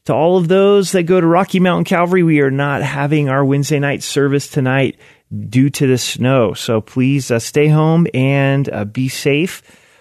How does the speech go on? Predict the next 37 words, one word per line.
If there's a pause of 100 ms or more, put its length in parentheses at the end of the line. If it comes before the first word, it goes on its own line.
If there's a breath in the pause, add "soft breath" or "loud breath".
One
of
the
things
I
like
doing
on
Crosswalk
is, (140)
uh,
taking
a
look (100)
at
news, (340 loud breath)
at
events
that
are
taking
place,
trying
to
see
it
from
a
biblical,
uh,
perspective. (600 loud breath)
And
first
is
we
will
be